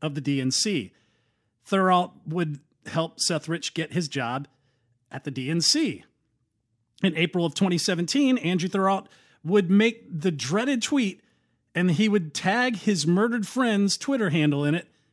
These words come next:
Why? Sending a message? This tweet, to many, was literally mouth-dropping and stunning. See for yourself. In the tweet, it says,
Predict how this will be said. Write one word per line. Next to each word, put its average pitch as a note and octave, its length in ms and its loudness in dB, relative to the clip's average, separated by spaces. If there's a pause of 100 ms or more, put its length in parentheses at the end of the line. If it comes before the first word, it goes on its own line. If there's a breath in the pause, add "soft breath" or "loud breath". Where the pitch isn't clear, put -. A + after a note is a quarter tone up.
Why? F#3+ 440 -2 (200)
Sending D#3+ 380 0
a F3 40 2
message? A#3 520 -2 (520)
This A#3+ 220 0
tweet, C4+ 380 -2 (220)
to G3 120 0
many, F#3+ 420 4
was E3+ 360 0
literally D#3+ 600 2 (140 soft breath)
mouth-dropping D3 800 0
and D#3 180 -2
stunning. E3+ 520 0
See D3 240 -4
for C#3 140 -8
yourself. C#3+ 640 -4 (720)
In A#3 160 4
the C4+ 80 6
tweet, F3+ 380 -2
it D#3 160 -6
says, D#3 420 -2